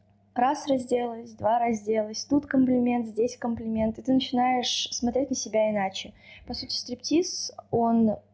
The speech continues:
неплохо так прям дает самооценку, поднимает ее. Поэтому, наверное, уже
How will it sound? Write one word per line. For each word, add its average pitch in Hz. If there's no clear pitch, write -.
неплохо 262
так 208
прям 196
дает 202
самооценку, 202
поднимает 208
ее. 196
Поэтому, 214
наверное, 240
уже 226